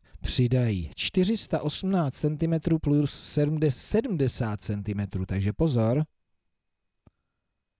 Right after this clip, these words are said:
A už to diktuje, de-, diktuje někdo? Čtyři sta osmdesát. Osm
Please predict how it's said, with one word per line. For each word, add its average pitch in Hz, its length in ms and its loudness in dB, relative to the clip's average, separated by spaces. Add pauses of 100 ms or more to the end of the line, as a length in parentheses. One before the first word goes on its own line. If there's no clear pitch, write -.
(720)
A 123 120 2
už - 240 0
to 170 120 2
diktuje, 190 480 0 (120)
de-, 127 180 2 (120)
diktuje 135 460 0
někdo? 160 480 2 (1700)
Čtyři 135 400 -2
sta 170 460 0 (1800)
osmdesát. 151 920 0 (1300)
Osm 113 640 -2